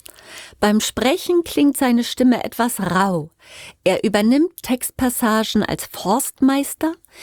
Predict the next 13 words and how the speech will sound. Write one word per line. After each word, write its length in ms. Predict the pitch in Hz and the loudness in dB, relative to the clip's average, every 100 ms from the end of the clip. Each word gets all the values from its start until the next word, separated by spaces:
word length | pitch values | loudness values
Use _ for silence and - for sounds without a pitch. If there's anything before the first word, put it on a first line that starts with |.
| - - - | -18 -8 0
dem 160 | 185 | 0
Bruder 360 | 170 214 247 226 | 2 2 2 2
der 120 | 202 | 0
Marquise, 600 | 196 185 - 240 294 - 415 _ - - | 0 -2 -4 0 0 0 -4 _ -20 -10
als 220 | - 185 - | -6 -6 -4
Kommissar 640 | 208 180 180 - 208 254 - | -2 0 -2 0 0 0 -2
im 100 | 196 | -4
Prozess 560 | - 165 - 190 170 - | -2 -6 -4 -4 -4 -8
Pellicot 720 | - - 165 - - 175 220 349 - - - - | -10 -6 -6 -8 -6 -2 -2 -2 -12 -16 -14 -2
und 200 | 453 - | -2 0
als 220 | 277 - | -2 -4
Vater 400 | - 226 240 254 | -2 0 0 -2
Bernardo 840 | 208 175 185 185 202 226 240 254 | 0 0 2 2 0 0 0 0